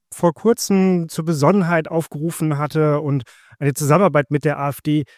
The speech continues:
vehement ausgeschlossen hatte, der kündigte jetzt nach diesem Messerangriff in Aschaffenburg, äh, in der vergangenen Woche an, eine, eine Kurswende in der Migraz-, in der Migrationspolitik im Bundestag durchsetzen zu wollen.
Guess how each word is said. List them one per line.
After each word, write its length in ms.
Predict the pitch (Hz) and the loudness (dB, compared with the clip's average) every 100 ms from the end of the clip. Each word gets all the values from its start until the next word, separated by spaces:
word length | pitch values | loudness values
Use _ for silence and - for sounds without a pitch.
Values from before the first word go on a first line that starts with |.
| _ | _
vehement 800 | 123 120 214 220 185 175 185 - _ _ - | -6 0 2 2 0 -2 -4 -6 _ _ -2
ausgeschlossen 520 | 185 - 143 135 131 | -2 -2 -6 -4 -2
hatte, 220 | 123 160 - _ _ _ | -2 -4 -6 _ _ _
der 260 | 170 160 | -2 -2
kündigte 400 | - 196 202 - | 0 -2 -2 -4
jetzt 340 | 156 170 - - | -6 -6 -8 -6
nach 420 | 156 147 175 - - | 0 0 0 -4 -10
diesem 460 | 170 160 160 160 147 _ _ _ | -8 -2 0 0 -2 _ _ _
Messerangriff 640 | 156 170 151 156 156 156 - | -4 0 -2 0 0 0 -2
in 180 | 156 175 | -6 -4
Aschaffenburg, 840 | 147 160 147 156 139 147 143 - | -6 -6 -2 -2 2 0 0 -10
äh, 140 | 151 | -10
in 120 | 143 147 | -4 -4
der 80 | |
vergangenen 400 | 139 143 139 147 | -4 -2 0 0
Woche 220 | 135 - 151 | -2 -6 -4
an, 180 | 147 139 - _ _ _ _ | -4 -4 -10 _ _ _ _
eine, 840 | 156 151 151 147 143 143 139 135 _ _ _ | -2 0 2 2 2 0 -2 -4 _ _ _
eine 240 | 170 147 139 | -4 -2 -2
Kurswende 560 | - 208 214 170 175 | 2 2 4 2 2
in 60 | 175 | 0
der 100 | 160 | 0
Migraz-, 280 | 160 151 - - _ | -2 -4 -6 -18 _
in 140 | 170 | 0
der 120 | 156 | 2
Migrationspolitik 1000 | 151 147 151 - 160 - 147 - 143 - - | 2 0 -2 -2 -2 -2 -2 -2 -6 -10 -2
im 180 | 165 147 | 0 4
Bundestag 640 | 165 175 - - 151 - - | 4 2 0 0 0 0 0
durchsetzen 520 | 160 143 131 - 120 | 0 0 -6 -4 -6
zu 280 | - 127 113 | -6 -6 -2
wollen. 360 | 117 110 104 | -2 -2 -6